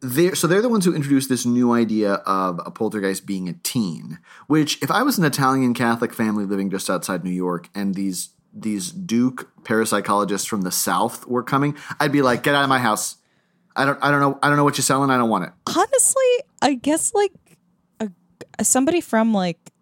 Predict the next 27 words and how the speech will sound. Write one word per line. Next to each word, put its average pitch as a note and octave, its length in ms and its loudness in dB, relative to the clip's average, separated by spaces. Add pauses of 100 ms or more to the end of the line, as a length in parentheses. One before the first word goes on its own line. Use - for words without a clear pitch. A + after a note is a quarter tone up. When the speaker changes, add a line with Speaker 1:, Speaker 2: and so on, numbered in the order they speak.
(880)
Speaker 2:
a F3+ 100 0
university E3+ 840 0
from E3 240 0
the D#3 100 0
South D3+ 640 2
telling E3 340 0
me E3 140 0
that D#3+ 200 0
my D#3+ 160 0
good D#3 400 -4
Catholic D3+ 440 -4
children D#3 440 -2
are D3 220 -4 (140)
ghosts, - 600 0
I F3 120 0
think G3 180 -2
I'd A3 160 0
believe E3+ 260 4
it E3 100 0
more D3+ 180 -4
from D3 160 -6
them C#3+ 280 -6
than C3+ 220 -10
from D#3+ 240 0
Speaker 1:
Oh, G#3 100 4
Speaker 2:
anyone. - 220 0
Speaker 1:
interesting. F2+ 680 -6